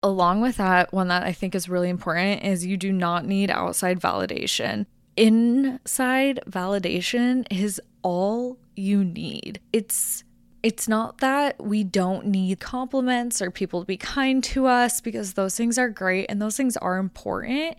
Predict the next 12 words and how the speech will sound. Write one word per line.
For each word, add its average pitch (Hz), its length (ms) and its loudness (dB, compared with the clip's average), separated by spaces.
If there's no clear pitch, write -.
but 214 200 2
we 214 120 0
do 196 120 -2
not 185 300 -2
need, 202 580 -2
and 202 140 0
we 190 80 2
do 190 120 0
not 180 380 0
need 196 240 0
to 185 160 -4
thrive 180 920 -2